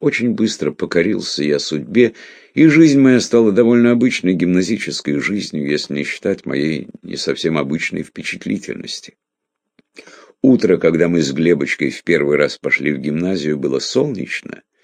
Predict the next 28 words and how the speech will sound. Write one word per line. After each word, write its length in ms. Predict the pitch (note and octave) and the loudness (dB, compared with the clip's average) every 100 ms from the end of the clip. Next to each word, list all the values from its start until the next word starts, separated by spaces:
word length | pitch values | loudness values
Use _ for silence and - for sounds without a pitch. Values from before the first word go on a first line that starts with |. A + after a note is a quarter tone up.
| _ - _ | _ -20 _
и 60 | G#2 | 2
уже 220 | G2 A2 | 4 4
этого 300 | A#2 A2 G#2+ | 4 4 2
одного 360 | F#2 G#2 A#2 | 2 4 4
было 220 | A2 F2 D#2+ | 4 4 4
достаточно, 600 | D2+ - G2 F#2 - D2+ | 0 0 -2 -2 -8 -8
чтобы 280 | - B1+ C#2 | -10 -10 -4
мы 160 | E2 | -4
повеселели. 1000 | F2 - F2+ E2+ - D#2 C#2 A#1+ G1+ - - - | -4 -2 0 0 -2 -4 -2 -4 -6 -10 -16 -8
Кроме 280 | D#2 C#2 C2+ | -4 -4 -2
того, 220 | C2+ C2 | -2 -2
как 240 | D2+ A#1 | -2 -4
нарядны 540 | C#2 C#2 B1+ B1+ C#2+ D2+ | -4 -2 0 0 -2 -4
мы 160 | D#2+ | -2
были, 300 | D#2 F#2+ G2 _ _ _ | -4 -6 -8 _ _ _
все 200 | - F2 | -4 -2
с 140 | C#2 - | 0 -2
иголочки, 580 | C2+ C#2 A#1 A#1 - F3 | 0 0 -2 -6 -10 -10
все 260 | - - | -8 -6
прочно, 540 | D#2 B1+ A#1+ - - - _ _ | -4 -4 -4 -6 -12 -16 _ _
ловко, 480 | D#2+ D2+ C#2 - G2 | 0 2 2 -2 -8
все 300 | F#2 - D#2 | -6 0 0
радует, 560 | C2 C2 C#2 F#2 - _ _ - - | 2 0 -2 -6 -8 _ _ -20 0
расчищенные 960 | F2+ E2+ - A2 - - C2+ A1+ G1+ | 2 2 0 -2 -2 -4 -6 -8 -8
сапожки, 800 | - - D2+ - C#2 - - D2+ _ _ _ - | -8 -4 -4 0 -2 -2 -10 -16 _ _ _ -6
светло-серое 840 | - F#2+ A2 E2 C#2 F2+ D#2+ D2+ | 0 2 2 0 0 2 2 2
сукно 460 | C2+ - - D2 C#2+ | 0 -4 -4 -4 -4
панталон, 720 | - D2 C2 C#2 C#2 E2 G2+ | -4 -6 -4 -2 0 0 -2